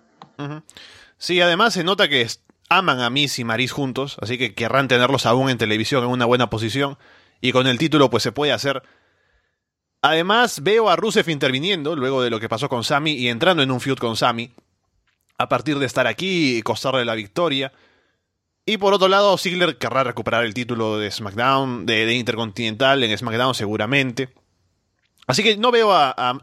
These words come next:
a Sami ganando. Pero hablando del combate, ahora pasando a esta otra parte, creo que puede estar bastante bien. O sea, Miz ha mejorado, aparte el personaje está over,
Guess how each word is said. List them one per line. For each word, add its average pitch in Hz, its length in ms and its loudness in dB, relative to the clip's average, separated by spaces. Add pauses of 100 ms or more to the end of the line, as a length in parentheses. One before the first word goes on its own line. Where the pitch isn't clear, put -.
(140)
a 127 100 -4
Sami 175 220 -4
ganando. 147 440 -2 (720)
Pero 233 260 4
hablando 202 280 4
del 170 120 4
combate, 151 420 2
ahora 143 180 6
pasando 127 380 -2
a 117 60 2
esta 117 200 -2
otra 120 240 -2
parte, 127 320 -4 (580)
creo 190 260 2
que 147 420 2 (680)
puede 277 160 2
estar 208 220 2
bastante 147 300 0
bien. 196 180 2
O - 20 -2
sea, 160 140 2
Miz 196 200 -4
ha 156 120 -2
mejorado, 151 480 2
aparte 147 240 2
el 131 80 -2
personaje 131 320 -4
está 123 220 -2
over, 143 380 2